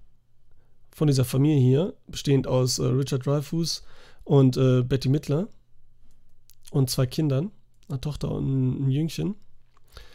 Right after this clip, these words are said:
Und geht, landet in diesem Garten, in dem sich ein Pool befindet.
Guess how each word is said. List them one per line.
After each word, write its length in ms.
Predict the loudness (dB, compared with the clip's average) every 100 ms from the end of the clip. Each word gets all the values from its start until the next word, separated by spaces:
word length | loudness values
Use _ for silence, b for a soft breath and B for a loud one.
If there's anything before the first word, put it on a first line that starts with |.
| b b b b -20 _ _ -20 -20 -20 -20 _ _ _ _ -20 _
Und 220 | 0 2
geht, 200 | -2 -2 -10 -6
landet 320 | 2 2 2
in 40 | 0
diesem 160 | 0
Garten, 400 | 0 0 -2 -2
in 100 | -2
dem 380 | 4 4 4 0
sich 180 | -4 -2
ein 160 | -2 2
Pool 200 | 4 4
befindet. 580 | 2 -4 -4 -6 -6